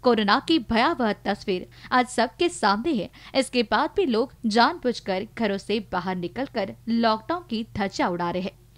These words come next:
पुलिस द्वारा की जा रही नाकाबंदी में जो भी वाहन चालक बिना कारण घूमता दिखा, उस पर कार्यवाही भी की जा रही है, परंतु अब लापरवाह लोगों पर कार्यवाही के साथ साथ उनका नाकाबंदी point पर ही rapid antigen test किया जाएगा।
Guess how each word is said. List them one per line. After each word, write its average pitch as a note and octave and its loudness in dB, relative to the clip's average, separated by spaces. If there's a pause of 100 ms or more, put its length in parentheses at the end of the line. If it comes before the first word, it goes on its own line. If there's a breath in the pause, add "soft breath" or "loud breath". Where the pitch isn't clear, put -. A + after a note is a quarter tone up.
पुलिस A#3+ 2
द्वारा B3 2 (120)
की D4+ 0
जा C#4 2
रही C4+ -2
नाकाबंदी G#3+ -2
में G3 -4
जो G3+ -2
भी G3+ -6
वाहन G#3+ -2
चालक A3 0 (280 loud breath)
बिना C4+ 2
कारण B3+ 0
घूमता A#3+ -4
दिखा, - -8 (400)
उस A3+ 0
पर G#3+ -2 (120)
कार्यवाही F#3+ 0
भी G3 -8
की G#3 -4
जा F3 -4
रही F3 -6
है, F#3+ -8 (300)
परंतु C4 4
अब A#3 4
लापरवाह B3 2
लोगों G3+ -2
पर F#3 -4 (240)
कार्यवाही G3 2
के F#3+ -4
साथ G3+ 0
साथ A#3+ 2 (140)
उनका A3+ 0
नाकाबंदी G3+ -2
point F#3+ -4
पर A3+ -2
ही G3+ -6 (240 loud breath)
rapid C4+ 2 (120)
antigen G#3+ 0
test F#3+ -6
किया G3+ -2
जाएगा। F3+ -8